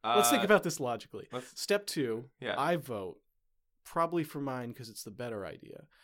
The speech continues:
Speaker 1: Step three, you vote
Speaker 2: Yeah.
Speaker 1: probably for mine 'cause it's the better idea.
Speaker 2: Okay, now
Speaker 1: Step four, we tally up the votes on a calculator.
Speaker 2: Right.
Speaker 1: Step five, if they're the right number of votes, that's our new thing.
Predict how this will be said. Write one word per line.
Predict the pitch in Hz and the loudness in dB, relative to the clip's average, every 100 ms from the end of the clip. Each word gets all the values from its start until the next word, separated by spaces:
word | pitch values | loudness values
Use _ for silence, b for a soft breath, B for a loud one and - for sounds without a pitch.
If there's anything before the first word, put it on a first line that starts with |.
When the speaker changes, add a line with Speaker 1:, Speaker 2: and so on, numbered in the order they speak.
| b b | b b
Speaker 1:
Step | _ - 147 127 | _ -10 -8 -8
three, | - - 196 214 147 110 107 | -12 -8 0 0 0 -4 -12
you | 120 120 156 240 | -16 -6 -2 -2
vote | 165 95 76 98 - _ _ _ - | -4 -8 -8 -12 -18 _ _ _ -10
Speaker 2:
Yeah. | 113 - | -10 -8
Speaker 1:
probably | - - 160 160 151 147 | -8 -2 -2 -2 -4 -4
for | 135 135 | -4 -6
mine | 131 117 - | -6 -6 -10
'cause | 110 | -12
it's | 107 - | -14 -14
the | 101 | -10
better | 110 101 | -8 -6
idea. | 98 98 127 110 85 | -6 -8 -8 -8 -4
Speaker 2:
Okay, | 143 131 | 0 2
now | 120 | 4
Speaker 1:
Step | 117 - - 170 | 2 0 -2 -2
four, | - - 185 139 | -2 0 2 2
we | 131 | -2
tally | 127 156 147 151 | -6 -4 -2 -2
up | 147 | -4
the | 135 | -6
votes | 135 127 - | -4 -4 -6
on | 113 | -10
a | |
calculator. | - - 147 147 117 90 85 | -12 -12 -12 -8 -8 -8 -4
Speaker 2:
Right. | 117 104 98 - B B _ | -2 0 -2 -8 B B _
Speaker 1:
Step | - 135 107 | -10 -8 -8
five, | - - 143 113 98 98 - - | -8 -2 0 0 -4 -10 -16 -14
if | 120 | -14
they're | - 110 107 104 _ | -10 -8 -8 -10 _
the | 127 110 107 117 | -16 -14 -14 -10
right | 123 123 | -6 -6
number | 113 117 107 | -6 -6 -6
of | 104 | -6
votes, | 98 113 101 - - - _ _ _ _ - | -8 -10 -10 -12 -16 -18 _ _ _ _ -10
that's | 110 107 | -8 -8
our | 110 101 | -8 -8
new | 101 | -10
thing. | 90 - 92 69 | -14 -14 -12 -14